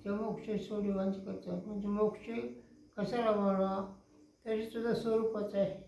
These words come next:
तुझं स्वरूप कळून जाणे ह्याला मोक्ष म्हणावं. आता मोक्ष प्रसंगाने काय सांगता येईल, पण मोक्ष खरं तुझ्या स्वरूपाची ओळख करतो आहे.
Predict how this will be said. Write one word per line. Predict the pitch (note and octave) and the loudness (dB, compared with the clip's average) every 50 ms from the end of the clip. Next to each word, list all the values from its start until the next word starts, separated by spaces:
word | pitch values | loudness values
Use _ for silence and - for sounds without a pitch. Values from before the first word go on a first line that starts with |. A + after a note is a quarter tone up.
| - - - - - - - - _ _ _ _ - - - - - | -20 -20 -20 -20 -20 -20 -20 -20 _ _ _ _ -20 -20 -20 -12 -2
तुझं | G#3 G#3+ G#3+ | 2 2 4
स्वरूप | - - A3 A3 A#3 A#3 A3+ - - | 4 2 2 2 2 2 0 -2 -2
कळून | G#3+ G#3 G#3 G#3+ G#3 G3+ | 0 0 2 2 2 2
जाणे | G#3 G#3 G#3 G3 | 2 2 2 2
ह्याला | G#3 G3+ G3+ G3 | 2 4 4 2
मोक्ष | F#3+ F#3+ F#3 F#3 - - G#3 | 2 2 0 -2 -4 -4 -4
म्हणावं. | F#3+ F#3 F#3 F#3 F#3 F3+ F3+ F#3 - - - - - _ _ _ - - - - - _ _ _ _ _ G#3 | -2 0 0 0 0 0 -2 -4 -6 -12 -18 -20 -20 _ _ _ -20 -20 -20 -20 -20 _ _ _ _ _ -10
आता | G3 - A3 A3+ | -4 -2 0 2
मोक्ष | A3 A3 A3 A3 G#3+ - - A#3+ | 2 2 2 2 2 0 -2 -2
प्रसंगाने | A#3 - - A#3 - - - A3+ A3 A3 A3+ A#3 A#3 | -2 -2 -2 -4 -6 -4 -4 -4 -2 0 0 0 0
काय | A3+ - A3 A3 G#3+ A3+ A#3 A#3 A3+ A#3 A#3 - - - - - | -2 0 2 4 4 4 4 2 0 0 -2 -2 -2 -2 -2 -2
सांगता | - G#3+ G#3+ G#3 G#3 - B3 | 2 2 2 2 2 0 -2
येईल, | B3 A3 G#3 - - - - - - - - - - _ _ - | -2 0 0 -2 -2 -4 -8 -14 -18 -20 -20 -20 -20 _ _ -4
पण | G3 G3+ G#3+ | -2 0 0
मोक्ष | G#3+ G#3 G#3+ G#3+ G#3+ G3 - - A3+ - - | 2 2 2 0 0 -2 -4 -4 -4 -4 -2
खरं | A3+ A3 A3+ G#3+ | -4 -2 -2 -4
तुझ्या | - - A3 G#3+ G#3+ A#3+ A3+ | -2 0 0 2 2 2 0
स्वरूपाची | - - A3 G#3+ G#3 G#3 - - G#3+ G#3 - A3 G#3+ | 0 2 2 2 2 2 0 0 -2 -2 0 0 2
ओळख | G#3 G#3 G3+ G3+ | 2 2 2 0
करतो | G3+ - G3+ G3+ G3 - - - - | 0 -2 -4 -4 -4 -4 -6 -8 -8
आहे. | G3 F#3 F#3 F#3+ F3+ F3 G3 - | -6 -4 -4 -2 -4 -4 -6 -8